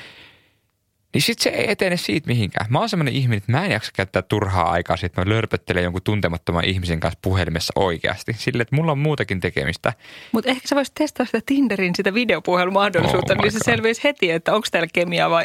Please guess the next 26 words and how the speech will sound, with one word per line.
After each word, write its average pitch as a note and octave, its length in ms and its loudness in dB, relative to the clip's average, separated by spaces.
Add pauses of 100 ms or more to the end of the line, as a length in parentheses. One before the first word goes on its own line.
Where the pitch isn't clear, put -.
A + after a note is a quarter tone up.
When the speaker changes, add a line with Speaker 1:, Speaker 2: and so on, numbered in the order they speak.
Speaker 2:
ei. G3+ 260 2 (480)
Speaker 1:
No B2 80 0
se B2+ 100 2
on D#3 120 0
kyllä D3+ 160 0
aivan C3+ 220 0
totta. - 380 -2 (720)
En G2 180 0
oo G#2 80 0
vielä G#2+ 160 2
kokeillut. - 280 -4
Ehkä - 120 -4
mun C#3+ 80 2
täytyy D#3+ 240 0
ottaa G2 260 -2
nyt F2+ 100 -6
se F#2 100 -4
testiin F2 440 -4
tässä, - 260 -4
niin E2 40 -2
ei E2 60 -2
tarvitse - 260 -2
käyttää C3 400 0
niitä E2 160 -2
aikaa F2 400 0
sit, - 120 -12